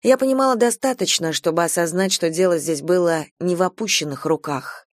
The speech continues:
День я провела за просмотром телевизора с Кеном. В программе не было моих любимых шоу, поэтому мы в основном пересматривали мультики, которые я уже видела.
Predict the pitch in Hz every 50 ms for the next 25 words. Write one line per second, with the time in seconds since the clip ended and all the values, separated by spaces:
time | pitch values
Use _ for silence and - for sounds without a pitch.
0 | _ _ _ _ _ _ _ _ _ _ _ _ _ _ _ _ _ _ _ -
1 | 202 202 247 302 302 277 262 247 - 220 220 214 214 208 214 220 214 185 190 190
2 | - 180 175 - - 190 202 202 196 190 180 175 170 165 - - 175 156 165 160
3 | 156 170 160 160 165 151 156 - - - - 170 156 143 135 135 127 127 123 -
4 | _ _ _ _ _ _ _ _ _ - 202 208 208 214 220 220 208 208 202 208
5 | 220 214 190 180 175 170 165 170 170 170 165 - 175 170 175 170 175 175 175 165
6 | - - - 226 240 240 214 180 156 - _ _ _ _ _ _ - 226 254 254
7 | 247 220 214 208 202 208 202 196 190 190 190 180 175 180 190 196 185 190 180 165
8 | 170 - 185 185 185 175 180 170 165 170 165 170 180 196 226 226 190 - 151 -
9 | - 135 - 151 147 - 165 160 160 160 156 165 165 160 156 147 147 165 160 156
10 | 170 156 151 147 143 135 139 131 131 -